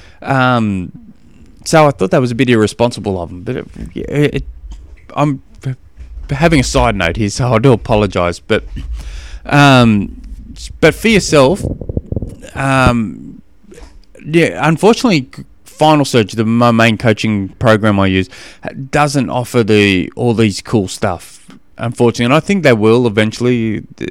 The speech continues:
um, but at this stage, they're ch-, they're chasing other things. Um,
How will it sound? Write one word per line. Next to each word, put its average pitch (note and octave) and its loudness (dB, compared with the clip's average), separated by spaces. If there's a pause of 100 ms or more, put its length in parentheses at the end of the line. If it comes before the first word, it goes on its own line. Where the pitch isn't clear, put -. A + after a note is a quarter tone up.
(120)
um, F#2+ -6 (340)
but A2+ -4
at A#2 -6
this A#2 -4
stage, G#2 0 (840)
they're C3 4
ch-, - -20 (800)
they're B2 2
chasing A#2 2
other A2 2
things. C#3 -4 (720)
Um, G#2 -6